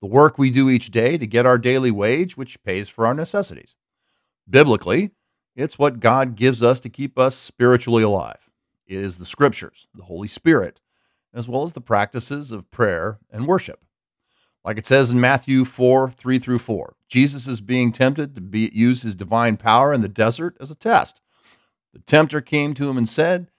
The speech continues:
"If you are the Son of God, tell these stones to become bread." Jesus answered, "It is written, 'Man shall not live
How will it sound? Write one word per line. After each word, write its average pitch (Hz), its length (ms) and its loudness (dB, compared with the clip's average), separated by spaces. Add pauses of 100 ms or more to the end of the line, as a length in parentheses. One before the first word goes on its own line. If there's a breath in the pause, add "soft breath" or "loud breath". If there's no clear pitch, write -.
(300)
"If 87 140 -18
you 175 220 -4
are 139 80 4
the 104 100 -4
Son 147 220 -4
of 131 100 -6
God, 113 480 2 (180)
tell 151 240 2
these 135 280 -6
stones 113 540 -2
to 98 80 -16
become 90 520 -6
bread." 71 440 -16 (680)
Jesus 90 280 -10
answered, 143 420 -4 (520)
"It 98 80 -6
is 104 120 -4
written, 170 500 -2 (120)
'Man 120 340 -2
shall 139 220 -2
not 147 260 -2
live 110 380 -4